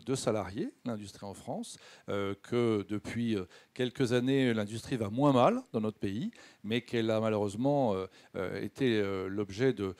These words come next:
de très grosses, euh, déprimes depuis une quinzaine d'années, avec beaucoup, beaucoup de pertes d'emplois, beaucoup de pertes d'activité,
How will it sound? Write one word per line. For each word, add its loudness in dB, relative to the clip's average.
de -6
très -2
grosses, -2
euh, -2
déprimes -4
depuis -4
une -4
quinzaine -6
d'années, -2
avec -4
beaucoup, -4
beaucoup -6
de -20
pertes -8
d'emplois, 0
beaucoup -2
de -14
pertes -6
d'activité, -2